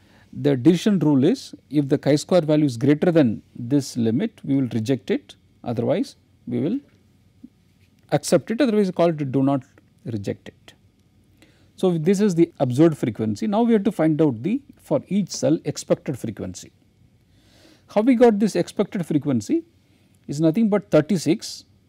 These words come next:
multiplied by one twenty divided by three hundred. So, how we got this one? Thirty-six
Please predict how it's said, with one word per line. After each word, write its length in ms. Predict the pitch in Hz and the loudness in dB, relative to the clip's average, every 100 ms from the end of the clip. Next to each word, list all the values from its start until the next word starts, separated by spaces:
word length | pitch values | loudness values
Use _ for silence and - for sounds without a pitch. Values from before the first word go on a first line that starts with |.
| _ _ _ - | _ _ _ -4
multiplied 560 | 151 147 - 180 160 | -2 -2 2 2 4
by 200 | 147 139 | 4 4
one 340 | - 139 160 151 | 2 0 0 2
twenty 480 | 156 123 139 285 - _ _ _ _ _ - 120 | 2 2 0 0 -4 _ _ _ _ _ -14 -2
divided 260 | 165 151 | 0 2
by 160 | 131 143 | 0 -2
three 160 | - 143 | 0 0
hundred. 440 | 127 107 95 - - _ _ _ _ | 2 -2 -4 -10 -16 _ _ _ _
So, 180 | - 147 | -6 0
how 120 | 170 | 0
we 160 | 170 | 0
got 280 | 151 151 135 | 0 -2 -2
this 180 | 120 107 | -4 -4
one? 180 | 139 262 _ _ _ _ _ _ _ _ | -6 -8 _ _ _ _ _ _ _ _
Thirty-six 760 | 123 110 117 - 175 - - | -10 -8 -10 -8 -8 -10 -20